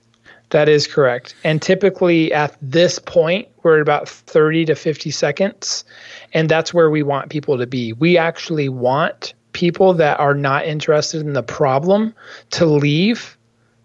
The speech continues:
sooner than later for several reasons. On YouTube, if you're doing a pre-roll ad,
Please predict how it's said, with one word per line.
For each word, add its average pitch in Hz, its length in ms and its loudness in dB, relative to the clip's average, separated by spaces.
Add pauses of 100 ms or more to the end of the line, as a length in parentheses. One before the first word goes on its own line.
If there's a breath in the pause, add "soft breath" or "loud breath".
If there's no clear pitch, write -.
(120)
sooner 175 500 2
than 147 240 2
later 147 540 2
for - 200 0
several 151 480 2
reasons. 127 600 -4
On 147 220 0
YouTube, 160 680 0 (560 loud breath)
if 160 260 2
you're 165 140 4
doing 160 300 2
a 135 60 2
pre-roll 175 560 4
ad, 127 360 -2